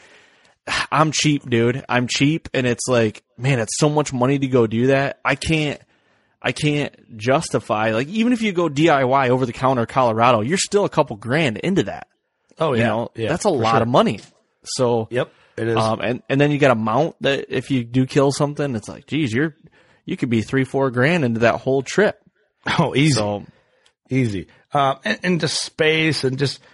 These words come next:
Speaker 2: you know, once my kids get a little older, I'm gonna be, you know, if I go west, it'll be taking them west. Shit like
Speaker 1: Mm-hmm.
Speaker 2: that.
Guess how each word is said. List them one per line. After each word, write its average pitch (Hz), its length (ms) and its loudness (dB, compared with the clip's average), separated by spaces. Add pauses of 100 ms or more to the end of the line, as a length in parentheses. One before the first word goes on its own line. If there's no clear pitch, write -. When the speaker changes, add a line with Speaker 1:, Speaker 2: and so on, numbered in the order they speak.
(160)
Speaker 2:
you 135 80 0
know, 143 60 2
once 190 160 2
my 196 120 4
kids 175 280 0
get 143 120 2
a 107 40 0
little 117 200 2
older, 110 380 2
I'm 113 100 2
gonna 127 160 2
be, 101 300 0
you 113 100 -2
know, 110 80 2
if 101 80 0
I 135 100 2
go 127 120 2
west, 120 360 2
it'll 104 120 -2
be 104 100 -2
taking 104 260 0
them 113 200 2
west. 80 500 -8
Shit - 240 -4
like 123 100 0
Speaker 1:
Mm-hmm. 110 80 -2
Speaker 2:
that. 107 240 0